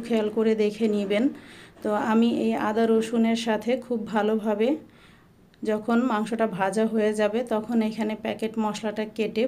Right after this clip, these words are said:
পুরোটাই দিয়ে দিব। আপনারা একটু খেয়াল করলে দেখতে পারবেন, এখানে কিন্তু এলাচ, দারচিনি, লবঙ্গ সব কিছু দেওয়া আছে। তো আমি এখানে আর কিছু দিব না। এই প্যাকেট মশলাটা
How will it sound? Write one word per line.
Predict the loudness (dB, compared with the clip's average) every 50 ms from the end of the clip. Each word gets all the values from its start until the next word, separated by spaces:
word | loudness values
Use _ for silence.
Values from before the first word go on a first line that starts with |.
| -2 -2
পুরোটাই | -2 0 0 2 2 0 -2 -2
দিয়ে | -2 -2 -4 -4 -4 -4 -6
দিব। | -4 -2 -2 -2 -2 -2 -4 -10 -20 -20 -20 -20 -20 -14 _ -10
আপনারা | -4 -4 -2 -2 -2 -4
একটু | -2 -2 -4 -4 -2
খেয়াল | -2 0 0 0 0 0
করলে | 0 0 2 2 2 2
দেখতে | 0 -2 0 -2 -2
পারবেন, | 0 0 0 0 0 0 0 0 0 0 -2 -4
এখানে | -2 0 0 2 2 2
কিন্তু | 2 0 0 0 -2 -2 0 0 0
এলাচ, | 2 2 2 0 0 0 0 0
দারচিনি, | 0 0 0 -2 -4 -4 -2 0 0 0
লবঙ্গ | 2 2 2 2 0 0 -2 0 -2 -2 -4 -4
সব | -6 -6 -8 -6 -2
কিছু | -2 -2 -2 -2 -4 -2 -2
দেওয়া | 0 0 0 -2 -2 -4
আছে। | -4 -6 -6 -4 -6 -4 -2
তো | -2 -2 0 0
আমি | -2 -2 -2 -2 -4 -4
এখানে | -6 -4 -6 -4 -2 -2 -2 -2
আর | -4 -4 -6
কিছু | -8 -8 -4 -4 -2 -2
দিব | -2 -2 0 0 0 2 2
না। | 0 -2 -4 -8 -12 -16 -16 -18 -18 -20 -20 -6 -2 -2
এই | 0
প্যাকেট | 2 0 -2 -2 -2 -4 -2 0
মশলাটা | 0 0 0 0 -2 0 0 0 2 2 2